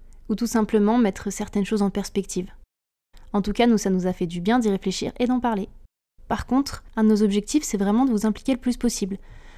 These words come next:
Donc n'hésitez pas à nous envoyer des messages sur nos comptes LinkedIn qui sont dans la description. On sera vraiment heureux d'entendre vos feedbacks, vos propositions de sujets, et peut-être qu'un jour on se retrouvera ensemble autour d'une table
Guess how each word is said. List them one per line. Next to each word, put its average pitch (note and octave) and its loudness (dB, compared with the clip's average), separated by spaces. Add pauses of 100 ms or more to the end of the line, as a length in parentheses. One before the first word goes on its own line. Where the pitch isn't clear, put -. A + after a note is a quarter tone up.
(220)
Donc G3 2
n'hésitez A#3+ 6
pas B3+ 4
à A#3+ 6
nous A3+ 4
envoyer G#3+ 6
des B3 4
messages A#3 4
sur C4 0
nos G#3+ 6
comptes G3+ -2
LinkedIn F#3+ 2
qui F#3+ -4
sont - -4
dans F#3+ 0
la F3+ 0
description. F3+ -4 (460)
On G#3+ -4
sera F#3 2
vraiment G#3 4
heureux G#3 4
d'entendre G#3 0
vos F3+ 0
feedbacks, F#3+ 4
vos G3+ 4
propositions G3 0
de F#3+ 2
sujets, F#3 2 (260)
et G#3 2
peut-être G3 0
qu'un G3 2
jour G3 2
on G3 2
se - -2
retrouvera F#3 -2
ensemble G3 0
autour G3+ 0
d'une G3 2
table F#3 0